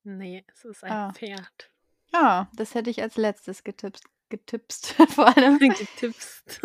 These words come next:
Speaker 2: Getippt. Ein Pferd, das ist korrekt. Frage Nummer fünf. Wie heißt der Hufschmied?
Speaker 1: Mhm.
Speaker 2: Ah, das weiß ich doch. A, Jonke, B, Junke,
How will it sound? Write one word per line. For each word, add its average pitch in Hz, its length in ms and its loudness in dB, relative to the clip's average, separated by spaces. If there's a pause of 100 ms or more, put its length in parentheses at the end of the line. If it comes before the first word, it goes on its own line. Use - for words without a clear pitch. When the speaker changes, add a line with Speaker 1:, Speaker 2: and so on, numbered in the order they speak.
(140)
Speaker 2:
Getippt. 226 640 -12 (120)
Ein 269 160 -6
Pferd, 180 420 -10
das 220 100 -10
ist 233 180 -18
korrekt. - 600 -12
Frage 226 380 -4
Nummer 202 260 -4
fünf. 220 480 -6 (120)
Wie 247 260 0
heißt 214 400 -6
der 240 180 -2
Hufschmied? 277 1040 2 (640)
Speaker 1:
Mhm. 185 400 -12 (100)
Speaker 2:
Ah, 208 320 -12
das 165 220 -10
weiß 202 280 0
ich 202 180 -10
doch. - 240 -12 (400)
A, 226 360 8 (100)
Jonke, 226 880 4 (280)
B, 220 300 0 (100)
Junke, 233 760 2